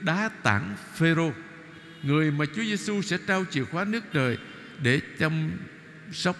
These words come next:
hội thánh được Chúa Giêsu thiết lập. Như vậy,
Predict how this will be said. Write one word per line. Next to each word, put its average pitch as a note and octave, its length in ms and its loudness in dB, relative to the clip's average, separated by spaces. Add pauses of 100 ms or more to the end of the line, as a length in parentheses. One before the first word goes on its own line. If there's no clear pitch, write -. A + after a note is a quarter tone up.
hội A2+ 360 0
thánh F#3 300 2
được A#2 140 4 (120)
Chúa F#3+ 100 4
Giêsu E3+ 580 2 (1800)
thiết E3 260 0
lập. G#2 140 0 (4000)
Như C#3+ 220 4
vậy, G2+ 260 2